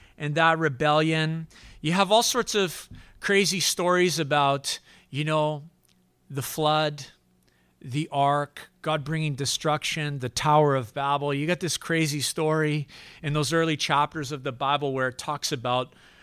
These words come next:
the sons of God falling in love with the sons of men and creating offspring. And there's all these different things, and a ton is crammed into these few chapters. When you look at Genesis chapter one to eleven, if you read your Bible, you know that. It's like,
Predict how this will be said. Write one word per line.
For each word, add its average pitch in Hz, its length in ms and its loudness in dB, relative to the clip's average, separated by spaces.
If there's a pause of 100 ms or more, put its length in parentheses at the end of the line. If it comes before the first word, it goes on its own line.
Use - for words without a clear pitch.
(220)
the 139 80 -4
sons 156 400 0
of 123 180 -6
God 135 420 0
falling 143 380 -4
in 131 160 -8
love 127 320 -4
with 127 160 -8
the 143 80 -8
sons 135 420 -4
of 117 160 -8
men 127 320 -4
and 120 140 -10
creating 135 380 -4
offspring. 127 680 -6
And 113 180 -6 (500)
there's 143 180 0
all 190 140 6
these 190 320 2 (440)
different 175 440 2
things, 185 560 4
and 175 140 2
a 170 60 2
ton - 400 0
is 151 180 -2
crammed 170 680 0
into 170 180 -2
these 165 300 -2
few 208 240 -4
chapters. 180 680 2
When 147 120 -4
you 214 100 -2
look 269 160 -2
at 214 100 -2
Genesis 220 440 -2
chapter 190 400 2
one 180 240 0
to 170 120 0
eleven, 143 460 2
if 139 180 -12
you 175 120 -8
read 220 200 -4
your 185 100 2
Bible, 151 340 2
you 160 140 -4
know 180 260 2
that. 135 240 2
It's - 160 -6
like, 131 260 -6